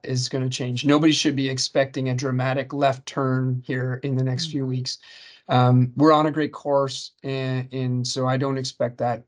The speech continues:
Speaker 1: that to change. The one thing that I would say will stay the same, and I know it's a, it was been a value of, of Paul's and, and, and as, uh,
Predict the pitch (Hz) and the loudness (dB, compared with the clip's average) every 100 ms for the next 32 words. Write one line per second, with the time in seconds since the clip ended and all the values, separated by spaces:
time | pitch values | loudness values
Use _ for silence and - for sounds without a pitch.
0 | - 131 127 127 135 120 117 - - - | -4 -4 -4 -6 -6 -6 -10 -16 -20 -20
1 | _ - 147 170 233 330 185 151 139 135 | _ 4 6 6 6 2 2 4 2 0
2 | 131 131 131 131 143 135 127 - 143 131 | -2 0 -2 -2 0 0 -2 -2 0 0
3 | 123 123 127 139 165 160 147 131 131 131 | 0 2 2 4 4 2 0 0 0 0
4 | 127 127 - 131 127 131 135 135 127 127 | 0 -2 -2 -2 2 4 4 4 2 0
5 | 131 131 127 127 - 147 151 143 139 127 | -2 -4 -6 -4 2 6 6 2 -2 -4
6 | 127 131 131 127 123 120 135 127 127 135 | -4 -4 -2 -2 -4 -6 -4 -2 0 -2
7 | 143 131 - 123 | -2 -6 -4 -2